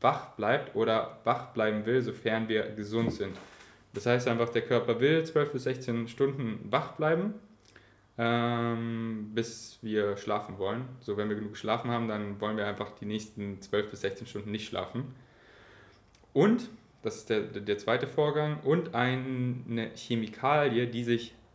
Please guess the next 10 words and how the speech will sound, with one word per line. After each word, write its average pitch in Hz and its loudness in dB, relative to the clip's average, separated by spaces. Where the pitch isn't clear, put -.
Adenosin 120 2
nennt, 113 -2
die 160 0
sich 123 -4
langsam 139 4
aufbaut, - 2
dü, 107 -6
dü, - -6
dü, 110 -10
dü, 104 -12